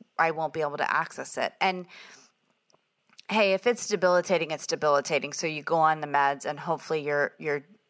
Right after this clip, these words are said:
you're working through it in therapy, and you're reading books, and you're trying to learn, and you're trying to get better. For me, I just know I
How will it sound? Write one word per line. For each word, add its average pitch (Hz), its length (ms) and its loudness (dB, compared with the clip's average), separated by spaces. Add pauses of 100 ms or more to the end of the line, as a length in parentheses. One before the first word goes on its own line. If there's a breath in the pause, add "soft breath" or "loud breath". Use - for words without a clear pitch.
you're 151 320 -4 (320)
working 165 340 0
through 151 220 -4
it 147 80 -2
in 143 140 -6
therapy, 139 500 -2
and 139 160 -8
you're 143 140 -8
reading 156 300 -6
books, 147 280 -2
and 147 80 -12
you're 147 100 -12
trying 147 340 -2
to 147 60 -6
learn, 139 300 -6
and 139 100 -12
you're 135 120 -8
trying 139 220 -8
to 143 40 -16
get - 200 -6
better. - 340 -4 (420 loud breath)
For 196 160 0
me, 196 640 0
I 180 120 0
just 175 300 -8
know 160 600 2
I 160 160 -2